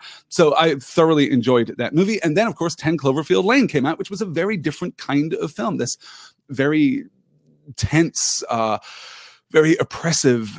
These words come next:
very, very claustrophobic movie that in its final act, no spoilers, but in its final act, explodes,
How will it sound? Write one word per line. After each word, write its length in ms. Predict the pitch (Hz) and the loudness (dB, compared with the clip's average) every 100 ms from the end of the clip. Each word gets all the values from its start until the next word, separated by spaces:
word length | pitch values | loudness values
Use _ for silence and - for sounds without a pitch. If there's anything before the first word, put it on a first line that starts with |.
| - | -10
very, 680 | 120 135 139 131 123 120 139 | -4 -2 -2 -2 -2 -6 -8
very 220 | 135 147 | -6 -6
claustrophobic 920 | - 160 - 139 190 220 127 - - | -6 -6 -4 -2 4 4 4 0 -8
movie 520 | 151 170 208 131 131 143 | 0 2 2 2 0 -2
that 340 | 127 143 127 - | -2 -2 -2 -4
in 100 | 143 | -4
its 140 | 139 | -4
final 260 | - 135 117 | -4 -4 -2
act, 260 | 120 127 - | -4 -6 -8
no 120 | 110 | -6
spoilers, 400 | - 131 113 113 | -2 0 0 -2
but 120 | 139 | -2
in 120 | 131 | 0
its 120 | 139 | -2
final 280 | - 123 120 | -2 -4 -4
act, 300 | 127 127 - - _ _ _ _ _ _ - | -4 -8 -10 -20 _ _ _ _ _ _ -10
explodes, 680 | 160 - - 156 123 98 | -8 -6 0 4 4 0